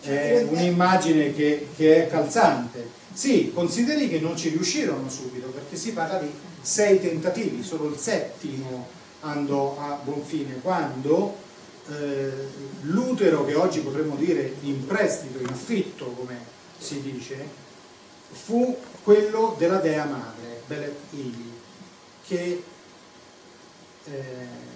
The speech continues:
Speaker 1: venne per l'appunto chiamata per questo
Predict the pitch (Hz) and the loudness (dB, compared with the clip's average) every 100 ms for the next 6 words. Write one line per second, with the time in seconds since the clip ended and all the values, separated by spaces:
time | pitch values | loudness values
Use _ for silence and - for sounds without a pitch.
0 | - 120 233 202 151 135 131 131 127 165 | -16 -2 2 4 2 -2 -6 -8 -6 -4
1 | 160 196 196 160 135 117 117 - 143 - | 0 0 -2 -6 -6 -6 -8 -8 -6 -6
2 | - - - - - 208 170 - - 143 | -10 -18 -20 -14 -4 -2 -2 -6 -8 -10
3 | 147 - - - 165 160 - - - - | -10 -12 -18 -2 0 0 -4 -12 -14 -6
4 | 170 185 | -4 -4